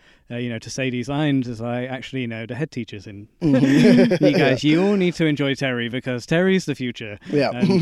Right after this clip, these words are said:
Speaker 1: you know, we're
Speaker 2: <laughs>
Speaker 1: gonna sort of bring back this iconic character in, in, in this way. What's really struck me is, like,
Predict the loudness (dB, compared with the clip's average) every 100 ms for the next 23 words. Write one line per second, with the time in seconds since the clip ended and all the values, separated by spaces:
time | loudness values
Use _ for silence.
0 | 4 4 4 2 0 -4 -4 -6 -6 -4
1 | -2 -4 -6 -8 -6 -6 -6 -6 -6 -8
2 | -10 -10 -10 -10 -10 -8 -8 -6 -4 -4
3 | -6 _ -14 -6 -4 -4 -4 0 0 0
4 | -4 -4 -2 0 -2 -6 -8 _